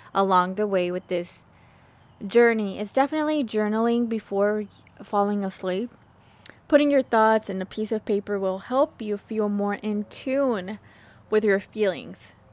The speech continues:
right? You feel more grateful, you feel you can s-,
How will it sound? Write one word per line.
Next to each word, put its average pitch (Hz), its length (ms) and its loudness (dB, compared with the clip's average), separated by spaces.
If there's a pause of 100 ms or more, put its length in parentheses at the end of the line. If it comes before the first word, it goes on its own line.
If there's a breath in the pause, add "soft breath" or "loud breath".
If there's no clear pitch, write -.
right? 185 500 0
You 226 160 -8
feel 247 500 4
more 202 640 -2 (800 soft breath)
grateful, 247 800 4
you 214 360 -2
feel 208 600 2
you 202 360 -6
can 196 340 -4
s-, - 220 -10